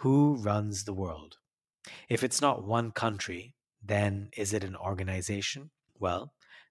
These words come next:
the U N is gridlocked. We all know that. It can't agree on big issues such as dealing with the wars in Ukraine or Gaza. The I M F and the World Bank, well, they're seen as Western institutions dealing mostly with problems in the global South,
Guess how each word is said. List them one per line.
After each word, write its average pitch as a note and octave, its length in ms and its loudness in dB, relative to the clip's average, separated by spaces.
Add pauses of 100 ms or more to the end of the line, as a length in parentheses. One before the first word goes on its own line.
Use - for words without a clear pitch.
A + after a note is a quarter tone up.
the G#2+ 120 4
U A#2+ 280 8
N G2+ 320 0
is A2+ 160 -4
gridlocked. D3+ 500 0 (160)
We G2+ 140 2
all G2+ 140 4
know A2 180 2
that. - 320 -8 (400)
It A2+ 120 -6
can't E3 260 6
agree A#2+ 360 8
on F#2+ 200 2
big A2 280 4
issues A2+ 480 4
such - 260 0
as F#2 140 -6
dealing G#2+ 380 4
with G#2 140 0
the G2+ 60 0
wars G2+ 380 4
in G2 100 -2
Ukraine G#2 520 0
or F#2+ 120 -2
Gaza. F#2 500 -4 (600)
The A#2 140 10
I A#2 140 12
M A#2 100 8
F B2+ 240 8
and A2 100 0
the G2+ 60 2
World G#2 240 6
Bank, A2 380 2 (260)
well, F#2 140 -6
they're A2+ 220 4
seen A#2+ 340 0
as G2+ 240 -4
Western A#2 420 2
institutions A2 720 0
dealing G#2+ 320 0
mostly A2 540 0 (300)
with A#2+ 160 -4
problems A#2+ 460 4
in A#2+ 60 0
the B2+ 60 0
global A#2+ 300 0
South, - 400 -4